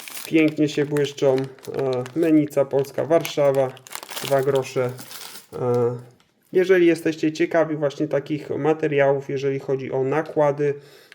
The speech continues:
poszczególnych monet, na które zwracać uwagę, które starać się wyłapywać, e, z obiegu, także jak, e, ostatnio, e, oglądaliście moją transmisję live, to mogliście, e, widzieć,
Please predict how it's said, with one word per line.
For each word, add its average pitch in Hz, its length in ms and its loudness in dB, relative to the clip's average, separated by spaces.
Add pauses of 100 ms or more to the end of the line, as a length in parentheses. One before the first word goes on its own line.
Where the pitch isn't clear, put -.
(140)
poszczególnych 147 720 0
monet, 131 380 -2
na 135 160 -2
które 143 340 0
zwracać 156 580 0
uwagę, 147 540 0
które 135 420 0 (300)
starać 156 600 2
się 139 280 0 (160)
wyłapywać, 156 800 0 (300)
e, 139 240 2
z 135 120 -6
obiegu, 143 440 0
także 143 480 -2 (320)
jak, 147 340 0
e, 139 340 2
ostatnio, 147 800 2 (200)
e, 139 40 -2
oglądaliście 151 720 2
moją 143 280 4
transmisję 147 680 -2
live, 131 360 0 (300)
to 143 120 -2
mogliście, 143 840 0 (240)
e, 135 120 4
widzieć, 147 640 -2